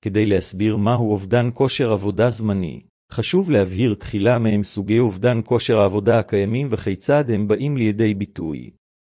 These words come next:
אובדן הכושר יכול להיות קבוע או זמני, חלקי או מלא. במצב של אובדן כושר עבודה מלא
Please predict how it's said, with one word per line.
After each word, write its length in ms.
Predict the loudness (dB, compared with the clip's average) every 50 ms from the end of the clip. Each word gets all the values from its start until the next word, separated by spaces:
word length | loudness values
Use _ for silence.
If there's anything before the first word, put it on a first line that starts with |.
| _ _ _ -10
אובדן 360 | -10 -4 0 2 2 2 2
הכושר 480 | 0 0 0 -2 0 0 -2 -2 -2
יכול 300 | -2 -2 -2 0 0 2
להיות 280 | 2 2 2 2 0 -2
קבוע 400 | -2 -4 -2 0 2 2 2 2
או 140 | 2 0 -2
זמני, 500 | 0 0 -2 -2 -2 -2 -4 -6 -10 -12 _ _ _ _ _ -10
חלקי 560 | -6 -4 -2 -2 -4 -4 -2 -2 0 0 0 -2
או 120 | 0 0
מלא. 300 | 2 2 0 0 -2 -4 -6 -10 _ _ _ _ _ _ _ _ _ _ _ _ _ _ _ _ _ _ _ _ _ _ _ _ _ _ _ _ _ -8
במצב 480 | -6 -6 -6 -4 -2 2 2 2 2
של 200 | 2 0 0 0
אובדן 380 | 0 -2 -2 -2 0 0 0 0 0
כושר 400 | 0 0 0 0 0 0 0 0
עבודה 440 | 0 -2 -2 -2 0 2 2 2 2
מלא 340 | 0 -2 -2 -4 -6 -8